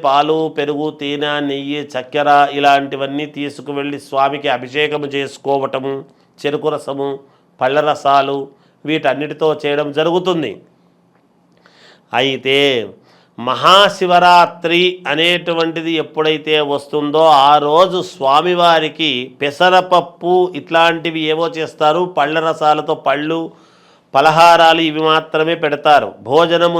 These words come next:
నివేదన అనేటువంటిది చేసి పెట్టేటువంటి పరిస్థితి ఉండదు. ఎందుకు అంటే, ఉపవాసం ఉంటాము కాబట్టి మహాశివరాత్రిని. అయితే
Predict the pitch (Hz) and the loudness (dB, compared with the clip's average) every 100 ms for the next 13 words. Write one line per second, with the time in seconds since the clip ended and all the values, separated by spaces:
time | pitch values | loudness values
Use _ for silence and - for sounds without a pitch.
0 | 147 147 160 165 160 156 165 156 143 156 | -4 -2 0 2 2 2 2 0 -2 0
1 | 160 156 156 151 151 156 160 156 151 147 | 0 0 -4 -4 -4 -6 -6 -4 -6 -6
2 | 147 151 147 151 151 147 143 139 139 143 | -8 -8 -4 -2 -2 -2 -6 -6 -6 -6
3 | 139 151 135 135 143 165 135 104 - 131 | -6 -10 -8 -6 -2 0 -2 -6 -8 -6
4 | 156 - 151 160 151 135 175 165 143 156 | -6 -6 -4 -4 -4 -4 -4 -4 -2 2
5 | 160 165 156 156 147 143 143 143 135 131 | 4 4 2 -2 -2 0 2 2 0 0
6 | 127 113 117 120 143 147 131 117 113 110 | 0 -6 -8 -4 -2 -2 -4 -8 -8 -10
7 | 101 104 87 - _ _ _ _ _ _ | -14 -14 -14 -20 _ _ _ _ _ _
8 | _ 107 123 120 127 | _ -4 -4 -4 0